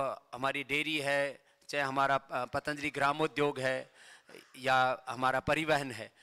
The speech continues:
ऐसे कुल मिलाकर के दोनों पच्चीस हजार करोड़ इस बार के फाइनेंशियल ईयर में पहुंच जाएंगे। और अगले फाइनेंशियल ईयर में मैंने कहा वो करीब तीस से चालीस हजार करोड़ के बीच में होंगे।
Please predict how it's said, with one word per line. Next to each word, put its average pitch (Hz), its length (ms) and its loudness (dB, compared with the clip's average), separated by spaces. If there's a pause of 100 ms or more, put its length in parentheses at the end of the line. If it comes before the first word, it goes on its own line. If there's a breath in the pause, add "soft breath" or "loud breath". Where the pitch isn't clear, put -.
(420 soft breath)
ऐसे 160 400 2
कुल 214 260 4
मिलाकर 180 480 4
के 185 300 -2
दोनों 175 440 -2
पच्चीस - 460 -4
हजार 165 300 6
करोड़ 175 360 0
इस 196 200 -2
बार 165 220 6
के 170 160 -2
फाइनेंशियल 160 580 0
ईयर 147 120 2
में 156 120 2 (1200)
पहुंच 160 240 2
जाएंगे। 107 320 -8 (280 loud breath)
और 170 140 6
अगले 190 460 6
फाइनेंशियल 208 560 4
ईयर 175 220 4
में 160 240 0 (680 soft breath)
मैंने 143 140 -2
कहा 175 420 4 (480)
वो 190 480 4 (960)
करीब 180 340 0 (1000)
तीस 214 180 2
से 226 160 2
चालीस 196 420 6
हजार 175 300 6
करोड़ 190 220 2
के 190 120 0
बीच 156 260 -2
में 151 80 -6
होंगे। 117 300 -8